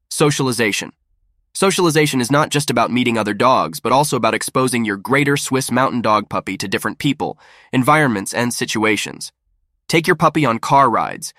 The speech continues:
introduce them to various sounds and experiences, and involve them in family activities. The more varied their experiences, the more adaptable and confident they'll become. Seven, patience and love.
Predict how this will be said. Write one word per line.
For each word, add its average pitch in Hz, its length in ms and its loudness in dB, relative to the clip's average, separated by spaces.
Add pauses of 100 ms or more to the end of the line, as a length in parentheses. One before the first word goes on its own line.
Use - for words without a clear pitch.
(260)
introduce 160 480 2
them 117 200 0
to 117 80 -6
various 135 380 2
sounds 131 400 -2
and 107 80 -2
experiences, 101 720 -4 (280)
and 127 120 0
involve 135 360 2
them 131 180 2
in 113 80 -2
family 113 380 0
activities. 101 680 -4 (460)
The 123 80 2
more 165 240 4
varied 156 340 2
their 143 140 2
experiences, 131 720 -2 (300)
the 120 60 0
more 135 240 4
adaptable 120 600 0
and 107 120 -4
confident 92 560 -2
they'll 95 100 -2
become. 90 460 -6 (1600)
Seven, 113 460 -2 (340)
patience 151 600 -2
and 123 140 -2
love. 92 380 -2